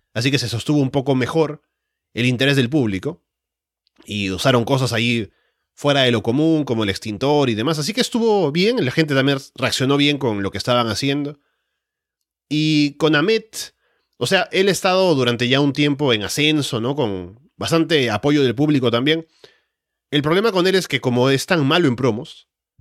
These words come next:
no digo que no es carismático, ¿no? Porque por algún motivo sí conecta con el público y todo, pero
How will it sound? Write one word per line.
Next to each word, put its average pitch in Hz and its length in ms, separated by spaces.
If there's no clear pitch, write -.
no 170 140
digo 185 180
que 135 80
no 147 60
es - 80
carismático, 117 580
¿no? 147 120
Porque 117 260
por 104 140
algún 117 240
motivo 131 460
sí 123 140
conecta 117 380
con 104 140
el 90 100
público 113 380
y 87 40
todo, 135 240
pero 85 300